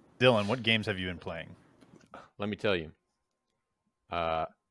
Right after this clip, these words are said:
Speaker 2: your boy is a platinum gamer.
Speaker 1: I don't know what that means.
Speaker 2: That's
Speaker 1: Pla-, you
Speaker 2: right.
Speaker 1: play
Speaker 2: I
Speaker 1: platinum
Speaker 2: got my
Speaker 1: games?
Speaker 2: first platinum on PlayStation. I beat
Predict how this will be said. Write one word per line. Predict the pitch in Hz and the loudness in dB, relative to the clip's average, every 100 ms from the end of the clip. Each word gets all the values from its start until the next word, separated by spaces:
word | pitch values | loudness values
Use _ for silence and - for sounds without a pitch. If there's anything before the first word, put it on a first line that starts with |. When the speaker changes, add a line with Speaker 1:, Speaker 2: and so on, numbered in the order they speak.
| _ _ _ - | _ _ _ -14
Speaker 2:
your | 90 | -2
boy | 107 113 143 151 _ _ _ _ _ _ _ _ _ _ _ _ _ _ _ _ _ _ _ _ _ _ - | 2 2 0 -6 _ _ _ _ _ _ _ _ _ _ _ _ _ _ _ _ _ _ _ _ _ _ -20
is | - | -20
a | |
platinum | - 107 78 82 78 | -2 0 0 -4 -8
gamer. | 73 69 67 - _ _ - - | -10 -12 -16 -20 _ _ -18 -6
Speaker 1:
I | 104 | -4
don't | 104 | -2
know | |
what | 98 92 | -4 -4
that | 87 | -6
means. | 90 80 90 - _ _ - | -6 -10 -12 -16 _ _ -8
Speaker 2:
That's | 90 | 2
Speaker 1:
Pla-, | 131 | 4
you | |
Speaker 2:
right. | 90 107 | 4 2
Speaker 1:
play | 120 | 0
Speaker 2:
I | 92 | 4
Speaker 1:
platinum | 110 104 | 4 4
Speaker 2:
got | 95 | 2
my | |
Speaker 1:
games? | 98 110 104 | 2 2 0
Speaker 2:
first | - - | -6 -2
platinum | 110 104 - 110 113 120 _ _ _ _ _ | 2 2 2 -4 -6 -12 _ _ _ _ _
on | 82 82 85 87 87 | -8 -4 -4 -4 -6
PlayStation. | - 90 82 - 85 - 82 - _ _ _ _ _ _ | -8 -6 -6 -8 -14 -14 -18 -20 _ _ _ _ _ _
I | - 101 127 | -2 0 0
beat | 101 95 | -2 -4